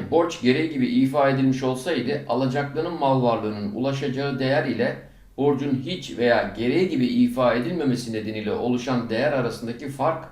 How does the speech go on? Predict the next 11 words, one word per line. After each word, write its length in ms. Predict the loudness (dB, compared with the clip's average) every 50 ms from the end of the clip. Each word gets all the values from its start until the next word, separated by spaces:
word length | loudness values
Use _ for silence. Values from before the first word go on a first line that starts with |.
| -10 -6
olumlu 320 | -4 -2 -2 -2 -4 -6
zarardır. 520 | -4 -4 -6 -4 -6 -6 -8 -10 -12 -16 -16 -18 -20 -20 -20 -20 -20 -20 -20 _ -20 -20 -20 -20 -20 -10 -2
Örneğin, 640 | 4 4 6 6 4 0 0 -2 -2 -4 -8 -14 -18 -14 -4 0
A 300 | 4 6 6 6 4 2 -4 -6
yüzde 220 | -8 -6 -4 0 2
on 240 | 2 2 2 0
karla 480 | 0 0 2 2 2 2 0 -2 -2 -2
C'ye 320 | 0 0 2 2 2 2
satmak 440 | 0 0 -4 -4 -4 -4 -4 -4 -4
üzere 440 | -4 -4 -2 -2 -2 -2 -2 -2 0
B'den 400 | 0 0 0 0 0 0 -2 -2